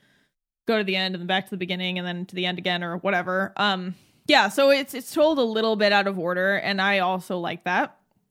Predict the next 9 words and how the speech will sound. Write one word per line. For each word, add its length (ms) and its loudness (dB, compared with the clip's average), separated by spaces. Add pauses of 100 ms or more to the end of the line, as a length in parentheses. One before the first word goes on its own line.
(640)
Um, 480 -2 (1200)
yeah, 560 2 (120)
I, 260 0 (180)
yeah. 220 -4 (120)
I, 160 2
uh, 140 2
so 440 0
Alex 440 4
overall, 800 0